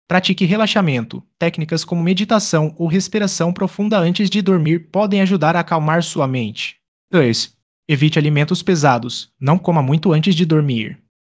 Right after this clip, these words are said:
Alimentos pesados podem causar desconforto e afetar seu sono. Três.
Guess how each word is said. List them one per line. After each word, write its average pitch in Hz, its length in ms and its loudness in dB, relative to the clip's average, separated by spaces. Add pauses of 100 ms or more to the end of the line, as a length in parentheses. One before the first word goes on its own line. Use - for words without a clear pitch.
Alimentos 160 440 2
pesados 170 500 2
podem 196 320 0
causar 180 420 4
desconforto 175 840 0
e 185 80 2
afetar 202 440 2
seu 135 200 -2
sono. 110 400 -4 (360)
Três. 139 420 2